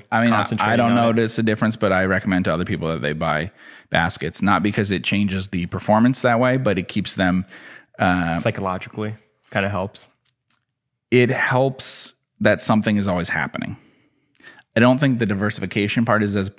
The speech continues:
Speaker 1: important. I honestly think it's the attention part. If you can buy enough stocks, then some of them can not be your,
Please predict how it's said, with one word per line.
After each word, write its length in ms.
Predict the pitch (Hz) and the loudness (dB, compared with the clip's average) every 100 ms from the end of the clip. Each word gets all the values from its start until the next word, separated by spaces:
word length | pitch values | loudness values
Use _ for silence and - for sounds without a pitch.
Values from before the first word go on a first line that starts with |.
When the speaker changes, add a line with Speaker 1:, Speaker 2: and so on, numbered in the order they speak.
| _ | _
Speaker 1:
important. 520 | 104 107 107 107 123 - - - - - | -2 0 2 4 2 -2 -20 -20 -20 -10
I 80 | - | 0
honestly 320 | 107 123 - | 4 4 2
think 180 | 113 107 | 0 0
it's 120 | 101 | 0
the 80 | - | -4
attention 400 | 85 104 101 82 | -4 -2 -2 -4
part. 340 | 78 50 - _ - - - | -4 -4 -4 _ -20 -16 -10
If 120 | 110 | -4
you 80 | 113 | 2
can 120 | 110 | 4
buy 160 | 104 | 4
enough 300 | 113 107 110 | 4 2 2
stocks, 520 | - - 110 95 - - | -2 -2 0 0 -2 -4
then 200 | 104 104 | -2 0
some 260 | 104 104 | 2 2
of 100 | 104 | 0
them 340 | 95 95 95 92 - - | 0 0 0 -2 -6 -2
can 420 | 104 95 90 - _ _ | 0 2 0 -2 _ _
not 540 | - 123 101 98 85 110 | -2 2 4 4 2 -2
be 440 | 104 92 92 - - | -4 -4 -6 -10 -10
your, 640 | 104 101 98 92 87 - | -4 -2 0 0 -2 -4